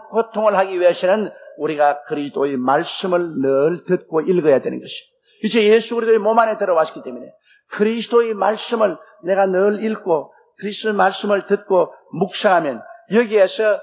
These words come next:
예수 그리스도의 지혜와 지식과 총명이 우리 속에 넘쳐나는 것입니다. 요사이 우리 국민일보의 역경의 열매에 나오는 어느 장로님의 간증이 나옵니다.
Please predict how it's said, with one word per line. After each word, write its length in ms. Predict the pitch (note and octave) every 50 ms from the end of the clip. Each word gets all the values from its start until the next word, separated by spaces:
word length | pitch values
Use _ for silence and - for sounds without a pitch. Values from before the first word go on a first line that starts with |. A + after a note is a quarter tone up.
| - - - - - - C3+
예수 520 | D#3 E3+ F#3+ G3 F#3+ - - G3+ G#3 F#3+
그리스도의 500 | G3 - F3 F#3 F#3+ F#3 - F3+ F3+ F3
지혜와 720 | E3+ - - - G3+ F3+ E3 D3 C#3 C3+ C#3+ D#3+ E3 D#3+ - - - - - - _ -
지식과 600 | - - F#3 - - - - - F3 D#3+ C3+ - -
총명이 600 | - - - C#3+ C#3+ C#3+ C#3+ C#3+ C#3+ C#3 C#3+ D3 - _ _ _ _ _
우리 180 | C#3+ C#3+ C#3
속에 480 | C3 - - C#3+ B2+ B2+ B2 B2+ B2+ - _ _ _ -
넘쳐나는 500 | D3 C3+ C3+ C#3+ - - C3+ B2+ B2 B2
것입니다. 460 | C3+ C3 - - - - D3+ - - - _ _ _ _ _ C#5 C#5 - - - - - - - - - _ _ _ _ _ - - _ _
요사이 280 | E3 E3 E3 - F3+ E3+
우리 140 | E3+ D#3+ D#3+
국민일보의 760 | - - F3+ F3 F3+ F3+ F3 E3+ E3 C#3+ D#3+ D#3+ D3 C#3+ E3
역경의 380 | F3 F3 - F#3 E3 D#3+ D#3
열매에 480 | D3+ D3 D3+ D#3+ E3 D#3 D3 C#3+ C3 A#2 - - - - - - - _ _ _ _ _ _ _
나오는 540 | - D3 D3 D3 D3 D3 D3 C#3 C3 A#2+ A#2+ - _ _ _ _ _ _ _ _ _ _ _ _ _ _ _
어느 220 | - E3+ D#3+ D#3+ D3
장로님의 680 | - - - D3+ D3 D#3+ E3 E3+ D#3+ D#3+ D#3 D3+ D3
간증이 480 | B2+ - - E3 D#3 D#3 - E3+ D#3 D3
나옵니다. 540 | C3+ C3 B2+ A#2+ A#2 A#2 B2+ - - -